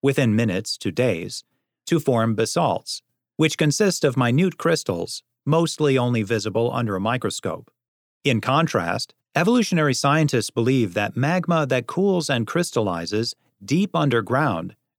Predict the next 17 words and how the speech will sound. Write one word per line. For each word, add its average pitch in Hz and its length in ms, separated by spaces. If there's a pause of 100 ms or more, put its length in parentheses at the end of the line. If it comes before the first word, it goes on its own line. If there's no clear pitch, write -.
(120)
cools 127 480
more 104 240
slowly, 147 600 (500)
over 143 240
one 147 240
hundred 123 340
thousand 110 680
to 110 340 (220)
one 120 320
million 101 420
years, 107 540 (500)
to 156 100
form 101 300
granite 147 500 (200)
and 113 240
other 98 260
rocks, 95 540